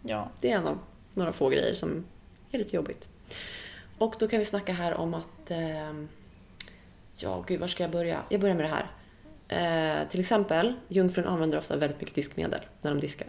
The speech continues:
Speaker 1: Mm.
Speaker 2: Alltså extrema mängder, det är så här, inte rimligt hur mycket diskmedel de tar.
Speaker 1: Men om det inte är en snåljåp som hakat upp sig på att det behövs bara en droppe.
Speaker 2: Ja,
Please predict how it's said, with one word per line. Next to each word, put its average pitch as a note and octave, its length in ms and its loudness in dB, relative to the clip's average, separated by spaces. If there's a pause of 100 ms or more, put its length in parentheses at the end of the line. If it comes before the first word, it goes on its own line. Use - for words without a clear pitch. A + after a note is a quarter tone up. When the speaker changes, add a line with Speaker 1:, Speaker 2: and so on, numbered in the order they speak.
(200)
Speaker 1:
Mm. A3+ 260 2
Speaker 2:
Alltså F3 160 2
extrema F3 600 6
mängder, C#3+ 360 6
det C#3 80 6
är C#3 40 8
så D3+ 80 4
här, D3 80 4
inte D3+ 140 4
rimligt F3 460 4
hur F3 60 -2
mycket - 160 -2
diskmedel D3+ 400 2
de D3 40 0
tar. - 160 4
Speaker 1:
Men A3 100 6
om A3+ 140 8
det A3+ 60 4
inte A3 180 2
är - 20 4
en G3 80 2
snåljåp G3 800 2
som G3 160 2
hakat F#3+ 320 2
upp F#3 160 -2
sig F3 140 -2
på F3 180 -2
att E3+ 260 -4
det F#3 140 2
behövs F#3 320 0
bara F3 180 4
en F3 100 2
droppe. F3 200 0
Speaker 2:
Ja, D#3 300 8